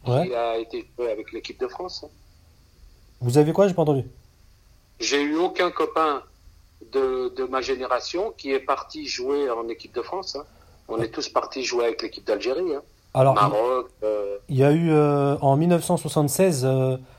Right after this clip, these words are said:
Speaker 2: Fares Bouzdira,
Speaker 1: Oui, bon.
Speaker 2: qui avait joué en équipe
Speaker 1: Ah,
Speaker 2: de
Speaker 1: Fares,
Speaker 2: France.
Speaker 1: c'était différent. Fares, c'était différent.
Speaker 2: Ouais.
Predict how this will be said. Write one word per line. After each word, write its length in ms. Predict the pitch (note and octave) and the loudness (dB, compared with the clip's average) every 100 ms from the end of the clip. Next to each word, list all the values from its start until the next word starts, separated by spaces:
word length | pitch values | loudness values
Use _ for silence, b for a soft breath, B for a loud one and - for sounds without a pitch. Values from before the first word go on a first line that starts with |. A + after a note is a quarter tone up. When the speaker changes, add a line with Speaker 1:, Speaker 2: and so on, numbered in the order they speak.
| B _ | B _
Speaker 2:
Fares 400 | - C#3+ D3+ D3 | 4 6 8 4
Bouzdira, 560 | B2 F3 C#3 D3+ D#3+ G3 | 2 2 4 4 4 2
Speaker 1:
Oui, 80 | D3+ | -4
bon. 160 | - - _ _ _ | -8 -14 _ _ _
Speaker 2:
qui 80 | D3 | 2
avait 160 | C#3 C3+ | 2 4
joué 240 | D3+ E3+ | 4 6
en 160 | D3 D3 | 6 4
équipe 80 | C#3+ | 4
Speaker 1:
Ah, 100 | C#3+ | 4
Speaker 2:
de 80 | |
Speaker 1:
Fares, 180 | D3+ D3 | 4 2
Speaker 2:
France. 120 | - - - | -2 -8 -12
Speaker 1:
c'était 200 | - C#3 | -6 -6
différent. 440 | F#3+ G#3 F3+ D3+ - _ | -4 -2 -2 -4 -12 _
Fares, 340 | C#3 A#2+ F3+ | -2 0 -2
c'était 300 | - - A2+ | -4 -8 -10
différent. 420 | - - B2 B2 - _ _ - | -12 -6 -6 -6 -12 _ _ -2
Speaker 2:
Ouais. 280 | B2+ C#3+ | 2 2